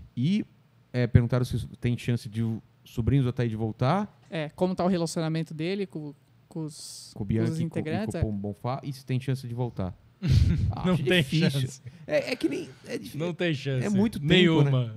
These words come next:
Speaker 1: Nem,
Speaker 3: É.
Speaker 1: ah, você já fala que é nenhuma.
Speaker 3: Não, nenhuma,
Speaker 1: É muito
Speaker 3: nenhuma.
Speaker 1: tempo, né?
Speaker 3: É muito tempo,
Speaker 1: Cada
Speaker 3: cara,
Speaker 1: um tá
Speaker 3: muito
Speaker 1: tocando sua
Speaker 3: Cada um tá tocando sua vida,
Speaker 1: É.
Speaker 3: não... Já foi, cara. É.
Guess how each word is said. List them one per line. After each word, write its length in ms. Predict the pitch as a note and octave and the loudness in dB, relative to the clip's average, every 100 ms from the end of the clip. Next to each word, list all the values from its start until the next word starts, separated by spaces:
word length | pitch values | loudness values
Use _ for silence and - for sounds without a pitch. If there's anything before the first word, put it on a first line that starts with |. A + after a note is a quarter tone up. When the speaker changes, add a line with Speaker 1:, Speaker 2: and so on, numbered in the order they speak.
| C#3 | 2
Speaker 1:
Nem, 180 | D3 | 6
Speaker 3:
É. 60 | G3 | 6
Speaker 1:
ah, 160 | C#3+ D#3 | 8 6
você 160 | C3 | 6
já 120 | A#2+ C3 | 2 2
fala 200 | C#3 E3 | 2 0
que 120 | E3+ | 2
é 20 | |
nenhuma. 500 | D#3+ A3 G3+ E3+ A#2 | 4 4 6 6 6
Speaker 3:
Não, 220 | D4 G3+ | 6 4
nenhuma, 600 | D3+ G#3 G3 E3+ E3 B2+ | 4 2 2 2 0 -2
Speaker 1:
É 100 | A#2 D3+ | 0 2
muito 140 | F#3+ | 2
Speaker 3:
nenhuma. 180 | D3 C3+ | 2 4
Speaker 1:
tempo, 340 | E3 G3+ C#3 | 4 4 2
né? 60 | C#3 | 4
Speaker 3:
É 40 | |
muito 240 | F3+ C#4 D4+ | 2 0 -4
tempo, 560 | - D#3 D3+ D#3 C3+ - | -6 -4 -2 -2 -4 -4
Speaker 1:
Cada 160 | D#3 F3 | 0 2
Speaker 3:
cara, 60 | F3+ | 2
Speaker 1:
um 40 | |
tá 40 | F3 | 0
Speaker 3:
muito 80 | F3 | 0
Speaker 1:
tocando 360 | D#3 E3 E3 | 0 0 -4
sua 280 | C#3 D3+ C3 F#2 - _ - | -4 -6 -8 -10 -18 _ -6
Speaker 3:
Cada 380 | G3+ D4 G3+ | -6 0 2
um 180 | E3 F#3 | 2 -2
tá 160 | G#3 B3 | -6 -8
tocando 400 | G#3 D3+ E3+ F3 | -8 -6 -6 -6
sua 240 | - F3+ | -4 -4
vida, 520 | A#2+ A2+ B2 D3+ C3 A2+ | -4 -4 -4 -2 -2 -4
Speaker 1:
É. 40 | |
Speaker 3:
não... 560 | A#2+ D3+ D#3 C#3+ A#2+ G#2 | -4 -4 -4 -4 -6 -8
Já 140 | F#2+ D3 | -6 -6
foi, 380 | - A2+ A#2 A2+ | -6 -6 -6 -6
cara. 400 | A2 F#2+ F#2 F#2 F#2 | -8 -10 -12 -14 -14
É. 460 | A2 A2 A#2 A2+ G2 | -8 -6 -4 -4 -8